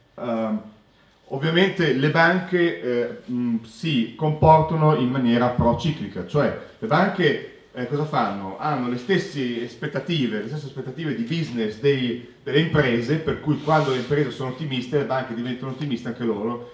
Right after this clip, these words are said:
e quindi cacciano fuori un sacco di soldi. E man mano che cacciano fuori questi soldi, le ban-, le imprese diventano sempre più ottimiste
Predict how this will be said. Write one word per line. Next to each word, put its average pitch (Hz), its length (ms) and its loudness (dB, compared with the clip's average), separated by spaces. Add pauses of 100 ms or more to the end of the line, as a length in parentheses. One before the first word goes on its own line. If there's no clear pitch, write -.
e 147 120 -2
quindi 117 220 -2
cacciano 117 320 -4
fuori 120 200 -4
un 110 60 -6
sacco 113 220 -10
di 107 80 -10
soldi. 92 420 -8 (100)
E 120 380 -8
man 135 160 -2
mano 156 220 6
che - 100 -4
cacciano 147 280 -2
fuori 147 180 0
questi 139 220 -6
soldi, 147 340 4
le 117 80 -4
ban-, 139 300 -2
le 120 220 -4
imprese 127 500 4
diventano 127 360 -6
sempre 131 220 -8
più 143 140 -8
ottimiste 151 680 -6